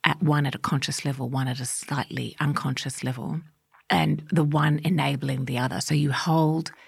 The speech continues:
he says, for instance, that the white overlords in Burma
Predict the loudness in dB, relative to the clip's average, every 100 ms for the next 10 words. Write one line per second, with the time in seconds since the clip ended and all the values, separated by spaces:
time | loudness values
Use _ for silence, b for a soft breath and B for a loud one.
0 | B -8 0 0 2 2 0 -4 -4 -2
1 | 0 -2 -2 -4 -4 -6 -6 -6 -6 -4
2 | -2 -6 -2 2 2 0 -4 -8 -10 B
3 | B B 0 2 2 0 -2 -4 -6 -8
4 | -4 0 0 -2 -2 -2 -2 -4